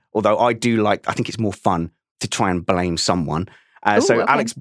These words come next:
Speaker 1: Alex Brundle, for example, I, I will borrow some of his, uh, uh, intelligence by quoting one of his tweets. He
Speaker 2: Mm-hmm.
Speaker 1: says, uh, you know, and this is a,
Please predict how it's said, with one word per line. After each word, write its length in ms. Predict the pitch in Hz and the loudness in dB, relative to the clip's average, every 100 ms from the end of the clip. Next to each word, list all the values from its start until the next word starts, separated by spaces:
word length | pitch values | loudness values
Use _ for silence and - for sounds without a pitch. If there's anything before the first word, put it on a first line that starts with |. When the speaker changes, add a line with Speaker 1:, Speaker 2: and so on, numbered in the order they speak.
| 123 | 0
Speaker 1:
Alex 240 | 147 - | 2 0
Brundle, 440 | - 139 143 175 | 0 2 2 -2
for 120 | - 131 | -2 0
example, 320 | 131 147 120 | 2 2 2
I, 60 | 117 | 2
I 20 | 120 | 2
will 140 | 117 | 2
borrow 340 | 117 123 117 113 | 2 2 2 0
some 200 | 131 117 | 0 0
of 80 | 113 | 0
his, 240 | 113 107 | -2 2
uh, 300 | 101 95 95 | 2 2 2
uh, 180 | - 98 | 0 0
intelligence 680 | 95 104 123 117 127 120 - - | 0 0 0 0 -2 -4 -8 -8
by 340 | 107 107 104 | -2 0 0
quoting 320 | 101 117 98 | 0 -2 0
one 140 | 110 104 | -2 -2
of 60 | |
his 140 | 101 - | -2 -4
tweets. 440 | - 147 - - - _ _ | -2 -2 -2 -8 -10 _ _
He 60 | 226 | -2
Speaker 2:
Mm-hmm. 120 | 202 | 0
Speaker 1:
says, 300 | 220 104 95 | 2 2 2
uh, 80 | 104 | 2
you 140 | 101 | 2
know, 60 | 107 | 2
and 80 | 113 | 0
this 100 | 143 | 0
is 80 | |
a, 60 | 127 | 0